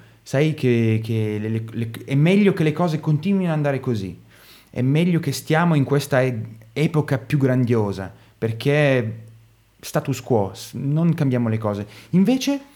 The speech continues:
o-, ogni volta che è successa una, un, un'apocalisse, che sia enorme o che sia più piccola,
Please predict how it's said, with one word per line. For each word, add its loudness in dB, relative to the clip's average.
o-, 2
ogni 4
volta 0
che -6
è -4
successa -4
una, -2
un, -8
un'apocalisse, -6
che -10
sia -4
enorme -4
o -12
che -14
sia -8
più -10
piccola, -8